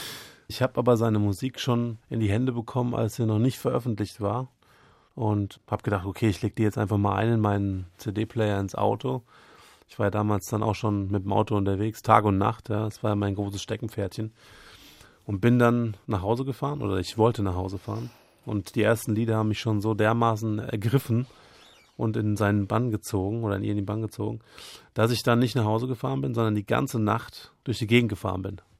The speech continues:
So lange, bis der Tank leer war. Und bis zum nächsten Morgengrauen, das waren dann irgendwie sechs oder sieben Stunden, konnte ich dann auch den Großteil der Texte schon auswendig.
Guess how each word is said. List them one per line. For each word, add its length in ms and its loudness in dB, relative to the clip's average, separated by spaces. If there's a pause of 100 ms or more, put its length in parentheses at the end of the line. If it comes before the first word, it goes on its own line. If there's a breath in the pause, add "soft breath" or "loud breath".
(140)
So 120 2
lange, 140 8
bis 100 0
der 100 0
Tank 220 0
leer 180 -2
war. 180 -8 (1000 soft breath)
Und 120 -2
bis 100 2
zum 220 0
nächsten 300 0
Morgengrauen, 600 2
das 140 -4
waren 120 2
dann 120 0
irgendwie 420 -4 (100)
sechs 300 -4
oder 160 0
sieben 220 0
Stunden, 480 0 (840 soft breath)
konnte 220 2
ich 60 -4
dann 100 2
auch 100 2
den 140 0
Großteil 400 2
der 80 4
Texte 260 -4
schon 140 -2
auswendig. 560 -4